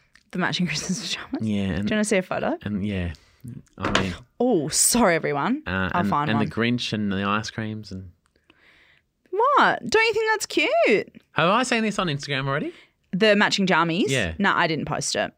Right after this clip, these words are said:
Speaker 2: Why not?
Speaker 1: Because, um,
Speaker 2: You already knew what I was gonna comment?
Speaker 1: No, 'cause everybody was posting, um, matching pajama photos. And then I saw someone post, "If I see one more fucking family matching pajama photo, I'm gonna throw up." And I was like, "You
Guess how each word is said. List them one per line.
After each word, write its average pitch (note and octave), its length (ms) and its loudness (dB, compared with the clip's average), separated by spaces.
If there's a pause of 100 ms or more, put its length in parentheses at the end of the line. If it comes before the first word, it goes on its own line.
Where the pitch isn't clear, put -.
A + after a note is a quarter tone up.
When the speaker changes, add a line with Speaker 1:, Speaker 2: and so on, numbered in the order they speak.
Speaker 2:
Why A2+ 100 -4
not? C3+ 240 -2 (220)
Speaker 1:
Because, G#3+ 400 2
um, F#3+ 240 6
Speaker 2:
You A#2+ 80 6
already A2 180 4
knew G2+ 140 2
what G2 100 4
I F2+ 60 2
was F#2 100 -2
gonna F#2 160 -4
comment? G#2 280 -4
Speaker 1:
No, G#3+ 200 6
'cause G3+ 200 4
everybody G#3 500 4
was G3+ 160 4
posting, F3 680 2
um, E3 480 4
matching F3+ 340 0
pajama F3 420 0
photos. E3 600 2 (340)
And G3 200 4
then F3+ 120 4
I F3+ 120 4
saw F3+ 200 2
someone F3+ 360 2
post, E3+ 420 2
"If B3 120 -2
I A#3+ 140 8
see C4 200 2
one A3+ 180 4
more G3+ 140 4
fucking G3 300 4
family F3 280 2
matching F3 340 0
pajama E3+ 380 2
photo, E3 380 4
I'm F3+ 120 4
gonna F3 160 0
throw E3+ 240 4
up." D#3+ 200 4
And G3+ 80 4
I E3+ 100 6
was F3+ 140 0
like, G#3 200 2 (240)
"You G#4 80 0